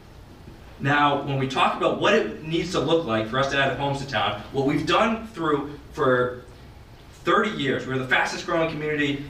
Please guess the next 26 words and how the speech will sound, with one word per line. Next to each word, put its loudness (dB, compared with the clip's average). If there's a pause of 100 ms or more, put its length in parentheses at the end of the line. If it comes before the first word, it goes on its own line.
(120)
uh, 4
through -2
the -2
nineties. 0 (140)
We -8
just -2
built 4
out 2
a -6
ton 2 (160)
of -14
single -6
family 0
homes, 2 (180)
and -4
we 0
guaranteed 2
you, -2 (120)
hey, 2
you're -2
gonna 2
have 2
the -4
highest 0
quality, -2 (200)
uh, 2